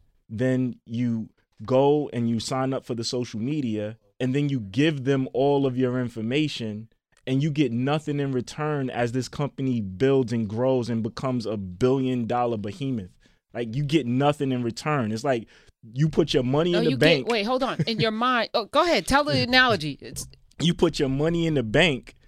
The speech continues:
Speaker 1: and it builds up the bank, and the bank is strong and can invest in all of the, all of these different things, but they tell you have to have this minimum, and we're only gonna protect this maximum.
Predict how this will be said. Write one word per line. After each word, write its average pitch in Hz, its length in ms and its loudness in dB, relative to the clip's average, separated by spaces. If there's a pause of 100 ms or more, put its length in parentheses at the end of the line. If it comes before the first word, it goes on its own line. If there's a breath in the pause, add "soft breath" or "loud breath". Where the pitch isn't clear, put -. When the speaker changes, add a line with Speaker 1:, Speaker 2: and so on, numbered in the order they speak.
(160)
Speaker 1:
and 139 140 4
it 113 220 2
builds 151 320 4
up 160 180 0
the 127 100 0
bank, 147 360 0
and 127 100 2
the 117 60 0
bank 139 320 0
is 147 100 2
strong 139 320 -2
and 117 160 0
can 120 140 2
invest 117 420 0
in 123 120 -2
all 139 220 2
of 135 60 0
the, 135 200 0 (140)
all 139 220 4
of 127 100 -2
these 131 180 0
different 123 360 -2
things, 147 260 2
but 110 140 -2
they 131 140 2
tell 135 180 0
you 127 140 2
have 123 160 0
to 110 80 -6
have 110 260 -4
this 135 200 2
minimum, 113 560 -2
and 104 140 -2
we're 117 120 -2
only 123 220 0
gonna 120 200 0
protect 113 400 -4
this 120 200 -4
maximum. 101 500 -6